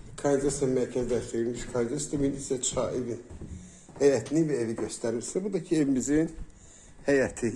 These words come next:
Yəni, yola yaxındır. Hündür bir ərazidir. Bu da ki, evimiz. Tam kupçalı,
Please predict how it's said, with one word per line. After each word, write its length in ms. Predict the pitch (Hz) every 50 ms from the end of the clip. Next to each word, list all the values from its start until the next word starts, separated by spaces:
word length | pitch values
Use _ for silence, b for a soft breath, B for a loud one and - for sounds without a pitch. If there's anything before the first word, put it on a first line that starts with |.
| 147
Yəni, 200 | 180 180 170 160
yola 240 | 175 190 196 202 208
yaxındır. 600 | 196 185 143 - - - 147 143 123 120 120 123 147 - - - - b b b b b b b b b b b b - -
Hündür 360 | 151 135 127 123 131 123 110 107
bir 180 | 120 120 110 117 107
ərazidir. 680 | 104 104 101 101 95 104 120 117 101 110 117 123 131 131 - - - - - - b b b b b b b b b b b b b b b b b b b - - -
Bu 120 | - 156
da 40 | 143
ki, 240 | - - - 170 151
evimiz. 500 | 151 120 107 101 98 87 - - - - - - - - - - - - - - - - - - - - - - - - - _ b b b b b b b b b b b b b b b b b - -
Tam 400 | - - 190 185 196 202 202 196
kupçalı, 680 | - - 170 131 - - - 135 127 123 127 143 151 160